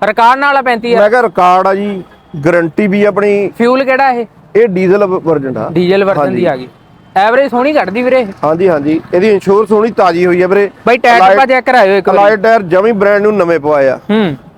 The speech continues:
Speaker 1: ਦੇਖੋ ਬਾਈ ਇੰਟੀਰੀਅਰ ਦੀ ਇੱਕ ਵਾਰੀ ਝਾਤੀ ਕਰਾ ਦਿਓ ਮੇਰਾ ਭਰਾ।
Speaker 2: ਇੰਟੀਰੀਅਰ ਦੀ ਤਾਂ ਬਹੁਤ ਨਵੀਂ ਆ ਜੀ।
Speaker 1: ਹੂੰ। ਤੇ ਵੀਰੇ ਵੇਰੀਐਂਟ ਕਿਹੜੇ ਵਾਲਾ ਇਹ?
Speaker 2: ਵੇਰੀਐਂਟ ਵੀਰੇ ਈ ਆ, ਪਰ
Speaker 1: ਹਾਂ।
Speaker 2: ਐਸ ਚ ਕਨਵਰਟ
Speaker 1: ਕਨਵਰਟ
Speaker 2: ਕਰਾਈ
Speaker 1: ਹੋਇਆ।
Speaker 2: ਹੋਈ ਆ। ਹਾਂਜੀ।
Speaker 1: ਠੀਕ ਆ। ਈ ਵੇਰੀਐਂਟ ਆ, ਐਸ ਦੇ ਵਿੱਚ ਕਨਵਰਟ ਹੋਇਆ।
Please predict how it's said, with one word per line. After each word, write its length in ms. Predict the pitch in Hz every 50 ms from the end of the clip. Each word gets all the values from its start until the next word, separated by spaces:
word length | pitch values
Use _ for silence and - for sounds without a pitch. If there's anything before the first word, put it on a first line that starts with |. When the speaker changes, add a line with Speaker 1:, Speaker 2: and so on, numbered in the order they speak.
| _ _ _ - _ _ _ - - - 180
Speaker 1:
ਦੇਖੋ 260 | 208 202 - 247 233
ਬਾਈ 160 | 240 240 247
ਇੰਟੀਰੀਅਰ 420 | 247 240 208 254 240 240 262 262
ਦੀ 160 | 240 240 269 262
ਇੱਕ 140 | 247 254
ਵਾਰੀ 160 | 254 240 262 240
ਝਾਤੀ 300 | 269 262 233 226 226 196
ਕਰਾ 220 | 208 208 190 185
ਦਿਓ 120 | 190 214
ਮੇਰਾ 200 | 220 220 214 220
ਭਰਾ। 140 | 208 226 233
Speaker 2:
ਇੰਟੀਰੀਅਰ 300 | 220 233 - 220 233 247
ਦੀ 100 | 254 240
ਤਾਂ 100 | 240 262
ਬਹੁਤ 280 | 202 175 220 240 254 240
ਨਵੀਂ 280 | 233 226 208 202 202
ਆ 60 | 208 196
ਜੀ। 240 | 202 208 196 185 180 -
Speaker 1:
ਹੂੰ। 220 | 202 214 202 165 127 - - - - _ - - - _ - - _ - - _ - - - - -
ਤੇ 80 | 247
ਵੀਰੇ 220 | 254 294 320 320 302
ਵੇਰੀਐਂਟ 380 | 277 269 262 277 302 311 311
ਕਿਹੜੇ 260 | 294 302 294 294 320 320
ਵਾਲਾ 220 | 311 294 294 285
ਇਹ? 100 | 302 330 - -
Speaker 2:
ਵੇਰੀਐਂਟ 400 | 165 190 214 226 233 262 277 269
ਵੀਰੇ 420 | 262 262 277 277 285 277 277 277 - -
ਈ 180 | 240 262 277 277
ਆ, 200 | 240 226 240 285
ਪਰ 340 | - _ _ - 220 226 247
Speaker 1:
ਹਾਂ। 60 | 254
Speaker 2:
ਐਸ 300 | 226 233 233 233 - 262
ਚ 60 | 233
ਕਨਵਰਟ 340 | 226 262 262 262 269 262 240
Speaker 1:
ਕਨਵਰਟ 440 | - 254 226 240 262 233 233 247 247
Speaker 2:
ਕਰਾਈ 120 | 226 214
Speaker 1:
ਹੋਇਆ। 200 | 190 180 185 165
Speaker 2:
ਹੋਈ 80 | 147 107
ਆ। 40 | 95 113 120
ਹਾਂਜੀ। 180 | 131 - 226
Speaker 1:
ਠੀਕ 160 | 220 214 175
ਆ। 80 | 139 120 - - - - - - - 240
ਈ 140 | 240 269
ਵੇਰੀਐਂਟ 420 | 262 240 220 208 233 254 254 247 269
ਆ, 80 | 269
ਐਸ 320 | 269 190 202 220 214 - 247
ਦੇ 140 | 226 247 247
ਵਿੱਚ 180 | 240 220 -
ਕਨਵਰਟ 380 | 214 226 202 185 175 180 190 190
ਹੋਇਆ। 300 | 220 226 233 247 240